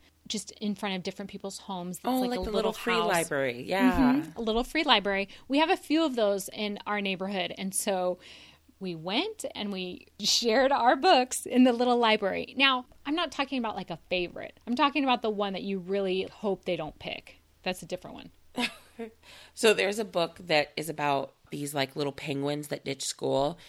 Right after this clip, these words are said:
Speaker 2: And there's this line about, like, not liking school or something. And I remember reading it. And the kids were, like, laughing. And, the, and I'm like, "I'm never gonna read this book again." So I'm gonna give that book away. It's still in my library. I'm gonna give it away.
Speaker 1: Yeah. Those little libraries are a great place to just drop off your books on your way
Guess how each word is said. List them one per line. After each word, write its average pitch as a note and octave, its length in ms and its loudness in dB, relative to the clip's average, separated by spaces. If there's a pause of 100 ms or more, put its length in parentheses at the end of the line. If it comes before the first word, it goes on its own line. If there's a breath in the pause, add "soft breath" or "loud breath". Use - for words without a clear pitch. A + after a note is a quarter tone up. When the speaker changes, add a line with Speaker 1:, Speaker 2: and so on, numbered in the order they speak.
(320 loud breath)
Speaker 2:
And D3 540 2
there's D#3 220 -2
this F#3 220 -10
line E3 300 -4
about, D3+ 280 -6
like, C3+ 440 -6
not F#3 180 -2
liking E3+ 400 -6
school E3 520 -2
or C#3+ 60 -12
something. C#3+ 440 -10
And D#3+ 100 -10
I G3 60 -6
remember A3 420 -4
reading F3+ 400 -4
it. A3 180 -4 (320 soft breath)
And F#3+ 120 2
the G3+ 40 -4
kids C4+ 340 2
were, B3+ 100 2
like, F3 160 0
laughing. A#3 560 0
And, G#3 100 -2
the, G3+ 60 -4
and - 120 -6
I'm A#3 140 -6
like, C4 240 -6 (160)
"I'm D#4 100 -2
never F4+ 160 0
gonna E4+ 140 -4
read E4 100 -6
this D4+ 140 -6
book D#4+ 160 -10
again." - 260 -6 (420 soft breath)
So - 280 -2
I'm F#3 80 2
gonna F#3 100 -2
give E3+ 160 -4
that - 140 -6
book F3 100 -10
away. G1+ 260 -8
It's - 160 -6
still D#3+ 220 0
in C#3 80 0
my C3+ 80 0
library. A#2+ 340 -2
I'm D#3 100 2
gonna C#3+ 100 2
give C3+ 120 -2
it F2 60 -6
away. F#2+ 400 -8
Speaker 1:
Yeah. F3+ 320 0 (140)
Those A3 240 0
little A#3 180 0
libraries C4+ 440 2
are G3+ 160 0
a - 20 -6
great A3 320 -2
place B3 320 -2
to G3+ 80 -8
just - 340 -4
drop F#3+ 340 -2
off B3 280 2
your B3+ 80 0
books A3+ 280 -6
on F#3+ 160 -6
your F3+ 140 -2
way F#3 340 0